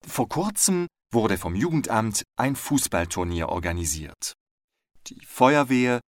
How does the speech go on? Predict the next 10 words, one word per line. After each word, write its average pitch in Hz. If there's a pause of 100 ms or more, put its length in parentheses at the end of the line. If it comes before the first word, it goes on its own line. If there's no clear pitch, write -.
(300)
gegen 98
Jugendliche 110
aus 101
dem 123
Stadtviertel. 85 (520)
Und 101
alle 160
waren 98
positiv 143
überrascht, 87